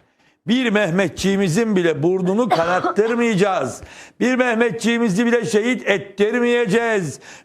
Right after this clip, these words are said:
Bir polisimizi bile şehit ettirmeyeceğiz. Her iki taraftaki manyakları durduracağız.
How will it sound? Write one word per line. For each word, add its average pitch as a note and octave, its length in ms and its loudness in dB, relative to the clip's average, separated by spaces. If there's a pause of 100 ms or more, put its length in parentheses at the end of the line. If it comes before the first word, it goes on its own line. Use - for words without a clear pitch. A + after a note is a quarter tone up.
Bir C#4 300 0
polisimizi A#3+ 880 0
bile B3+ 260 0
şehit A#3 360 0
ettirmeyeceğiz. G3 1000 0 (300)
Her A#3+ 240 0
iki A3+ 220 -2
taraftaki F3+ 600 -2
manyakları F#3 1120 0 (420)
durduracağız. G#3+ 920 0